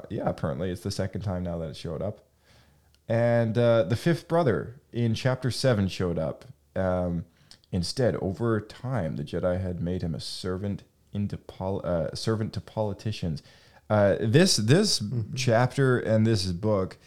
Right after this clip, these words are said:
Speaker 1: really gave Fifth Brother a lot more backstory and a lot more uh, just kind of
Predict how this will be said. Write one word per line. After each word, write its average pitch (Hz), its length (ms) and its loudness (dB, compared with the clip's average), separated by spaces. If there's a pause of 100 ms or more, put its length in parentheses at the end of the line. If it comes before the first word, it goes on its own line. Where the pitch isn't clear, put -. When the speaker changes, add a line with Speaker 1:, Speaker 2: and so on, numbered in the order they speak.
(260)
Speaker 1:
really 123 200 4
gave 113 240 2
Fifth 104 360 -4
Brother 107 400 0
a - 80 -4
lot 95 180 -2
more 95 100 0
backstory 113 800 -4
and 98 100 -2
a 101 40 0
lot 95 240 -2
more 95 500 0 (480)
uh, 82 320 0
just 90 240 -6
kind 95 180 -2
of 78 180 -8